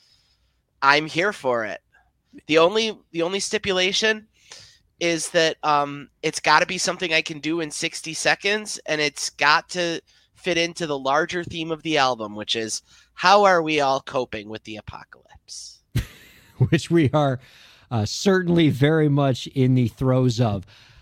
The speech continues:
Speaker 2: I, I'm so excited for this project, uh, not only because we're playing a small role in it, but I'm excited, you know, for, for you as somebody who's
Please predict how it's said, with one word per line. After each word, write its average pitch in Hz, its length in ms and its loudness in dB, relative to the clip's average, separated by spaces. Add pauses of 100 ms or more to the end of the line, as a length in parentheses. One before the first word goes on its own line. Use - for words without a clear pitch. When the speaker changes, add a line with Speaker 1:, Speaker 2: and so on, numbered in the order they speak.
(340)
Speaker 2:
I, 214 500 4
I'm 185 240 2
so 180 360 2
excited 143 440 2
for 139 100 -2
this 127 200 0
project, 117 580 -2
uh, 131 240 -2 (240)
not 196 320 4
only 208 220 4
because 165 340 2
we're 147 240 0 (240)
playing 160 340 0
a 143 80 2
small 143 420 0
role 135 280 2
in 151 60 0
it, 156 180 -2
but 139 260 2 (360)
I'm 226 240 2
excited, 185 500 2
you 165 100 2
know, 135 100 2
for, - 180 -4
for 180 240 0
you 180 260 4
as 139 100 2
somebody 175 320 2
who's 135 360 2